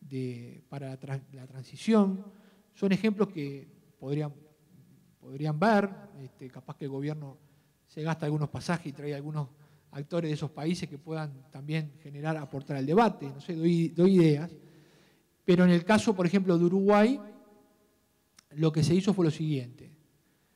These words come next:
Eh, se aseguró que los que estaban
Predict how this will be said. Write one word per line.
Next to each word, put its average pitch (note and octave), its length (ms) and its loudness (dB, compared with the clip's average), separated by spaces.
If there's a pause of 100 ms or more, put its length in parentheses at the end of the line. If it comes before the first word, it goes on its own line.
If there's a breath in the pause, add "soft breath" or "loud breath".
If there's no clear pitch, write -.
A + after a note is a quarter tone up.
(360)
Eh, D3 800 0 (680)
se - 180 2
aseguró F#3 1160 4
que D3 140 -2
los C#3+ 140 0 (240)
que - 80 -8
estaban F3+ 520 2